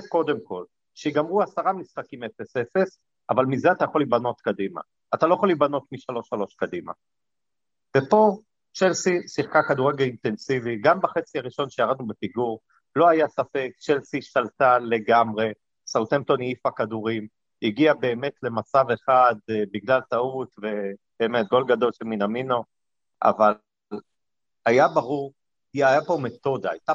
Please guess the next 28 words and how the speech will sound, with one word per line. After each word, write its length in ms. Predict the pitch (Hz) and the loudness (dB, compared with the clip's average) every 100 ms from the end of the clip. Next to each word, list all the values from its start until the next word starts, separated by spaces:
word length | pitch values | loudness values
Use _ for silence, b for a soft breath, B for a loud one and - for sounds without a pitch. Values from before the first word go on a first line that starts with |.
| - | -4
פה 100 | 160 | -10
שליטה 380 | - 120 - | -10 -4 -2
מוחלטת, 640 | 143 135 - 143 139 - - _ _ _ | -2 -2 -2 0 0 -2 -8 _ _ _
הם 140 | 110 123 | -2 2
העיפו 300 | 143 139 156 | 2 0 0
כדורים, 420 | 156 139 135 147 - | 0 2 2 2 2
אף 180 | 135 | -2
אחד 200 | 160 160 | 0 0
מהם 200 | 151 147 | 0 0
לא, 140 | 147 147 | 0 0
לא 120 | 147 151 | 0 0
יכל 180 | - | 2
לעצור 480 | 151 143 - - 170 - | 2 2 0 -6 -8 -6
את 40 | |
הכדור, 380 | 139 120 98 113 | -8 -8 -8 -6
אף 100 | 139 | -4
אחד 180 | 156 147 | -4 -4
מהם 160 | 143 | -2
לא 60 | 143 | -2
יכל 200 | - 143 | -2 -4
לנשום. 460 | 131 113 - 113 - _ _ _ _ _ _ - | -6 -12 -6 -6 -6 _ _ _ _ _ _ 2
והשיטה 1080 | 110 110 - 123 104 101 - - 117 196 | 4 4 0 0 2 2 0 -4 -2 0
הזאת 280 | 226 202 190 | 0 -2 -6
של 120 | 156 | -8
טוחל, 400 | - 170 - 107 | -8 -10 -6 -6
בסופו 400 | 104 - 131 180 | -6 -8 -6 -4
של 120 | 165 | 0
דבר 160 | 151 147 | 2 2